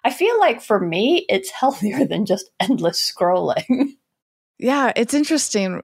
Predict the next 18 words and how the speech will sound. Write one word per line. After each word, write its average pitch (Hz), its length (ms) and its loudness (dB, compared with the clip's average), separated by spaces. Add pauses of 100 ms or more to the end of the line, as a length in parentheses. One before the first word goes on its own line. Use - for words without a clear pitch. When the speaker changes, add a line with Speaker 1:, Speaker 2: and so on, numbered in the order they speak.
(200)
Speaker 2:
It 220 80 0
goes 220 280 0
back 202 300 0
to 208 140 2
that 185 340 2
idea 180 640 2
of 160 220 -8 (260)
there's 190 200 -2
no 196 120 2
one 180 260 0
size 175 320 -2
fits - 260 -6
all 170 480 0 (320)
way 165 300 -2
for 165 240 -4
us 160 240 -4
to - 140 -6
use 165 480 -4